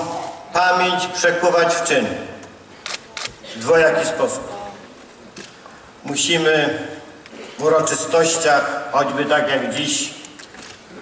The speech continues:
w piśmie, w kamieniu, tą pamięć utrwalać. Ale musimy także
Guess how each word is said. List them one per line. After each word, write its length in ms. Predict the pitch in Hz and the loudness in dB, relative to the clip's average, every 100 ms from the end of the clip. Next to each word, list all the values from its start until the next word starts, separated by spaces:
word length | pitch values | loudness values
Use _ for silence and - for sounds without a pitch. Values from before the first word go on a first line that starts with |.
| - | -12
w 120 | - | -12
piśmie, 640 | - 190 - - 180 156 139 - - - - - - - - | -2 0 0 2 4 4 4 0 -6 -10 -14 -16 -18 -10 -8
w 140 | - | -2
kamieniu, 640 | 170 170 175 180 175 170 151 - - - - - - - - - | 2 4 4 4 4 4 4 -2 -8 -12 -16 -16 -16 -14 -8 0
tą 220 | 165 175 | 2 4
pamięć 480 | 165 160 160 160 160 | 4 4 4 2 0
utrwalać. 720 | 156 - 160 160 - - - - - - - - - - - - - - - | -4 0 2 4 2 0 -4 -8 -12 -18 -20 -20 -18 -18 -18 -20 -20 -20 0
Ale 440 | 147 156 160 156 156 - - - - - | 4 6 6 4 2 -4 -8 -12 -12 -2
musimy 460 | 160 165 196 185 175 | 2 2 2 2 2
także 680 | 175 170 170 127 127 - | 4 2 2 0 -2 -4